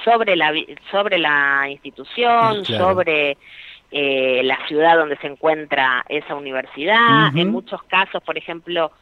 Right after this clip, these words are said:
Speaker 1: em, tienen equipos de, de estudiantes tutores que, que los acompañan o
Speaker 2: Ah,
Speaker 1: los
Speaker 2: mirá.
Speaker 1: invitan a actividades recreativas virtuales, ¿no?
Speaker 2: Ujú, ujú.
Speaker 1: Y,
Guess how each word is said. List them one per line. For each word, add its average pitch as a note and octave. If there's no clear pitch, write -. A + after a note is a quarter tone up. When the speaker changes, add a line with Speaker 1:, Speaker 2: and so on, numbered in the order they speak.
Speaker 1:
em, C#3+
tienen E3+
equipos E3+
de, C3+
de C#3
estudiantes D#3+
tutores G#3+
que, C3+
que C3+
los B2+
acompañan F#3+
o C#3+
Speaker 2:
Ah, B2
Speaker 1:
los G#2+
Speaker 2:
mirá. A2+
Speaker 1:
invitan C#3+
a D3
actividades C#3+
recreativas D#3+
virtuales, D3+
¿no? F#3
Speaker 2:
Ujú, A#3
ujú. F3
Speaker 1:
Y, F4